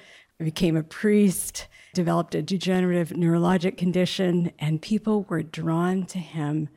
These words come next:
as his body deteriorated, wanted to be near him, confess their stuff to him because he was so full of joy. And he's, that's a real life story. It was, uh, wonderfully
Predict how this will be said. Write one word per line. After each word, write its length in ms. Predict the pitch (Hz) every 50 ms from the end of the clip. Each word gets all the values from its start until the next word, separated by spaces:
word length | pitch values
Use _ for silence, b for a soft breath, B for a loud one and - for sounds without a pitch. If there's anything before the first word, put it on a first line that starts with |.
| B B B B B B B B
as 180 | 170 165 156 -
his 160 | 165 156 143
body 400 | - - 156 156 170 170 165 160
deteriorated, 960 | 160 - 160 - - - 208 196 196 196 185 170 165 160 156 165 160 156 147
wanted 340 | - 175 185 185 185 185 175
to 120 | - - 165
be 380 | - - _ - 170 175 175
near 400 | 175 170 170 165 160 160 170 175
him, 400 | 170 151 160 151 151 151 147 143 b b b b b b b b b b _ _ _ -
confess 480 | - 147 156 - - - 165 165 -
their 160 | - - 165
stuff 380 | 151 - - - - - 151 -
to 100 | - 170
him 300 | 135 147 147 151 151 147
because 360 | 139 160 160 - - 165 156
he 80 | 180 180
was 120 | 156 156
so 220 | - - 208 185 160
full 240 | - - 160 -
of 100 | 139 147
joy. 440 | - - 156 151 147 143 139 131 - _ b b b b b b b b b b b
And 280 | 160 160 156 151 151
he's, 300 | 156 - 165 170 170 160
that's 260 | 165 160 170 175 - 180
a 60 | 165
real 260 | 160 165 165 165 160
life 220 | 156 151 156 151
story. 580 | - - - - 190 180 180 175 175 170 160 131 151
It 80 | 165 160
was, 260 | 147 139 - - -
uh, 100 | - 147
wonderfully 680 | 147 151 151 156 156 - - 156 151 143 143 - -